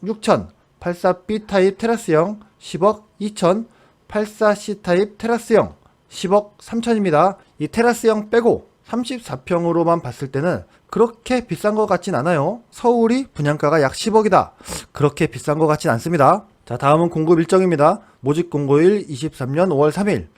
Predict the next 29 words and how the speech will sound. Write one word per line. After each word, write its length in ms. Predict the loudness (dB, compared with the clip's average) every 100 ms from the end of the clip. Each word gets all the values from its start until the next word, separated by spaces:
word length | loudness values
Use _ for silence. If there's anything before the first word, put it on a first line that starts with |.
| _
특별 380 | -14 -4 2 2
공급이 540 | 2 -2 -2 0 -2 -4
오월 300 | 0 2 2
십오 380 | 0 -2 2 4
일, 240 | 4 2 _ -12
일 140 | -10
순위가 580 | -8 -6 -2 2 6 6
오월 300 | 4 0 0
십육 420 | -2 -6 -4 2
일, 240 | 4 4 0 _ _ -10
당첨자 640 | -8 -6 -6 -4 2 2
발표가 680 | 2 -4 -6 -2 2 2 0 _ -4
오월 280 | 2 4 4
이십삼 480 | -2 -8 -4 0
일, 160 | 0 -4 _ _ _ _
계약일이 840 | -2 4 4 2 -4 0 0 0 -6 _
이십삼 580 | -10 -10 -10 -8 -6 -2
년 340 | 0 0 -2 -2
유월 400 | 2 4 4 2
오 160 | -2
일부터 500 | 0 -2 -2 -2 -2 -4 -8
이틀간인데 880 | -6 -2 0 2 0 2 2 0 -10 _ 0
요 200 | 0 2
계약을 400 | 2 4 4 2
하실 240 | -2 0
때 240 | 2 2 0 _ _
계약금 500 | 0 0 0 -4 -4
십 200 | -8 -8
프로 360 | 0 0 0